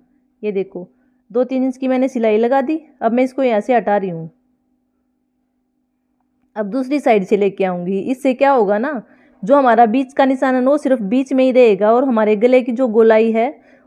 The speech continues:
वो एकदम मस्त आएगी। ये देखो ये बीच का निशान मेरा बीच पर ही है। जो बिगिनर्स है ना, ये टिप्स सिर्फ उनके लिए यूजफुल होती है, बड़े बड़े टेलर तो वैसे भी लगा लेते हैं भाई। ये देखो बीच का निशान बिल्कुल बीच में ही आया है।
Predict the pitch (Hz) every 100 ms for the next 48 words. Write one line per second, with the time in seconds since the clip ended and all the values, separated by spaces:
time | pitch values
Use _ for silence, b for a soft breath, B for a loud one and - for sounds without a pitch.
0 | - 226 247 214 254 247 262 262 208 180
1 | 170 170 160 _ _ _ _ _ _ _
2 | _ 220 196 185 180 170 b b _ 214
3 | 202 254 - 254 269 262 262 269 226 233
4 | 233 233 208 185 170 175 208 240 262 262
5 | 285 302 233 220 285 269 285 - _ _
6 | _ _ - 302 - 294 269 277 277 381
7 | 339 247 262 269 277 262 - 262 214 -
8 | 226 226 254 269 277 262 269 254 285 285
9 | 294 302 294 277 269 262 269 269 214 185
10 | - _ _ _ _ _ _ _ _ _
11 | _ _ _ _ _ _ _ _ _ 214
12 | 190 185 190 180 262 262 269 254 254 254
13 | 285 285 285 285 247 254 262 262 247 220
14 | 190 175 165 170 180